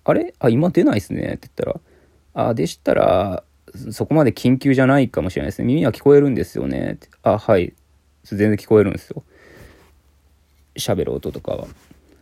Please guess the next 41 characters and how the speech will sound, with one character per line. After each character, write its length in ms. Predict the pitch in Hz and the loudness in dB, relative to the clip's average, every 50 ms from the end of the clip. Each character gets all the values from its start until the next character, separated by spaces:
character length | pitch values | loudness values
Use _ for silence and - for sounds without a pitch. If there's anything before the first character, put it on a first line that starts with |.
| _ - | _ -10
あ、 120 | - 113 | -8 -6
で 160 | 113 117 160 214 | -4 -4 -4 -6
し 120 | - - | -6 -4
た 140 | - - 98 | -2 -2 0
ら、 300 | 90 80 85 82 - - _ _ _ _ - | 0 0 -2 -4 -6 -10 _ _ _ _ -20
そ 200 | - - - - | -20 -20 -20 -16
こ 140 | - - - | -12 -10 -8
ま 80 | - | -8
で 80 | - 139 | -8 -10
緊 300 | - - - 151 170 175 - _ - | -8 -6 -4 -4 -4 -4 -8 _ -12
急 640 | - 180 120 82 - 165 151 143 135 127 123 120 85 | -8 -4 -2 -2 -2 -2 -2 -2 -2 -4 -4 -6 -6
で 180 | 80 127 135 131 | 0 2 4 4
は 120 | 117 101 | 4 4
な 140 | 101 101 101 | 2 0 0
い 140 | 101 98 - | -2 -2 -4
と 180 | _ - - | _ -6 -4
思 180 | - 95 92 85 | -4 -4 -4 -4
う 40 | 76 | -4
の 100 | 64 65 | -6 -4
で、 480 | 80 78 73 71 71 71 50 - - - - _ _ - - - - - - _ _ _ _ _ _ _ _ _ _ _ _ _ _ _ - | -2 -2 0 0 0 -2 -4 -6 -10 -14 -20 _ _ -20 -20 -20 -20 -20 -20 _ _ _ _ _ _ _ _ _ _ _ _ _ _ _ -4
え 1000 | 107 92 - - - - - - - - - - - - - 73 - - - - _ _ _ _ _ _ _ _ _ _ _ _ _ _ _ _ _ _ _ _ _ _ _ _ _ - | -2 -2 -2 -2 -4 -4 -4 -4 -4 -4 -6 -6 -6 -8 -8 -8 -10 -12 -14 -16 _ _ _ _ _ _ _ _ _ _ _ _ _ _ _ _ _ _ _ _ _ _ _ _ _ -4
ー、 20 | - | -2
で、 180 | 123 - - - _ | -2 -2 -4 -6 _
だ 120 | - 113 - | -4 -2 -2
か 60 | 95 | -2
ら 60 | - | -2
ま 260 | - 90 67 58 - _ | -4 -4 -6 -8 -10 _
あ、 800 | _ _ _ _ _ _ _ _ _ _ _ _ _ _ - 131 | _ _ _ _ _ _ _ _ _ _ _ _ _ _ -10 -6
後 160 | 127 117 113 | -2 0 0
日 480 | 104 95 92 82 - - 87 82 - - _ _ - | 0 0 -2 -4 -6 -6 -6 -6 -6 -8 _ _ -4
で 120 | 110 80 | -4 -4
も 240 | 76 73 69 - - _ _ _ _ _ _ _ - | -2 -4 -8 -10 -12 _ _ _ _ _ _ _ -6
不 180 | - 123 117 113 | 2 4 6 6
安 160 | 117 113 113 | 6 4 4
な 80 | 107 104 | 4 4
よ 120 | 107 107 | 4 4
う 40 | 98 | 4
で 100 | 92 87 | 2 -2
し 80 | - | -4
た 100 | - 76 | -2 -2
ら、 180 | - 62 58 | -2 -2 -4